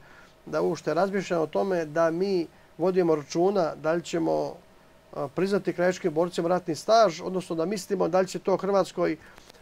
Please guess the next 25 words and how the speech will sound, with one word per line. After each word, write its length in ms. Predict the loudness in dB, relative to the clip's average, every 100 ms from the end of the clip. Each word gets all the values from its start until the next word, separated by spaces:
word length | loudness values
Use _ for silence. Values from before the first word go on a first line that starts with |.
| -10
a, 240 | -2 0 -2
s-, 220 | -6 -6
odgovarati 640 | -2 2 4 4 4 2 -2
ili 140 | 2
neće. 380 | 4 2 0 -8
Hrvatska 480 | -2 0 0 0 0
da 140 | 0
je, 260 | 0 0 -4 -12 -20 -16 -8
e, 260 | -4 -4 -6 -8 -8 -10 -8
Hrvatska 420 | -2 0 0 0
da 100 | 0
je 60 | 4
moderna, 520 | 4 4 4 2 0
demokratska, 760 | 2 2 0 -6 -2 -2 -2 -8 -20 -20 -20 -18 -8
a, 320 | -4 -2 -2
tolerantna 500 | 0 4 4 4 0
država, 560 | 0 0 4 6 6 4 0 -20 -20 -4
ona 220 | 0 2
bi 100 | 4
riješila 480 | 4 2 2 2 2 -2
pitanje 340 | -4 0 -2
Srbe 300 | 0 -2 0
na 100 | 0
demokratski 440 | 2 0 0 -4 0
način, 460 | 2 0 0 -2